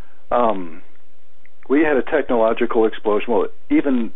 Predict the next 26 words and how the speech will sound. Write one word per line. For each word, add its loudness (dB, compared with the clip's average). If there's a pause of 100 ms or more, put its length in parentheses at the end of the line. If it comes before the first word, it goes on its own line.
Nazi 0
Germany 2
had 0
a 2
technological 0
explosion 0
before 0
World 0
War 2
Two -2 (480)
because 2 (260)
the 2 (100)
Watchers 2
crashed 2
one 4
of 2
their 2
U 4
F 0
Os 4
in 0
Nazi 0
territory, 2
and 2
the 2
Nazis 0